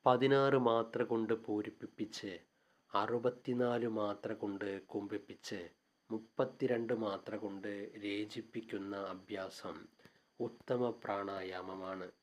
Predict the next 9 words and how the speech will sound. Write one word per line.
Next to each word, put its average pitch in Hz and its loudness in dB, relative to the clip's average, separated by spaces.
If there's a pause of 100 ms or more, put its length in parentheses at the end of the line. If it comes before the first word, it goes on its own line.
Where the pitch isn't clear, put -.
(520)
സാധകൻ 131 2 (160)
കിഴക്കോട്ടോ 113 0
വടക്കോട്ടോ 101 -6
അഭിമുഖമായി 107 -4 (380)
ആസനം 110 -2 (120)
ബന്ധിച്ചിരുന്ന് 101 -6 (520)
പ്രണവസ്വരൂപനായ 120 2
ഈശ്വരനെയും 98 -4 (540)
ഗുരുവിനെയും 117 0